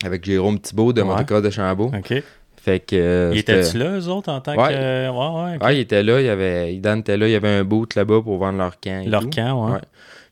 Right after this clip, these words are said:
Speaker 1: Puis ça, ça, ça... Eux autres aussi, là, ils étaient contents, je pense, que de... des petites familles, beaucoup de petites familles. Euh, mais on s'entend que, tu sais, la démographie du motocross au Québec, dans,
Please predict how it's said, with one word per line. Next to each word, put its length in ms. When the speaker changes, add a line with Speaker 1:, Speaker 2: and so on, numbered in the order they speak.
Speaker 1:
Puis 100
ça, 180
ça, 800
ça... 420
Eux 80
autres 200
aussi, 240
là, 60
ils 60
étaient 180
contents, 380
je 80
pense, 340
que 320
de... 320
des 140
petites 220
familles, 380
beaucoup 160
de 80
petites 200
familles. 460
Euh, 240
mais 100
on 80
s'entend 380
que, 60
tu 300
sais, 40
la 160
démographie 760
du 100
motocross 600
au 80
Québec, 600
dans, 200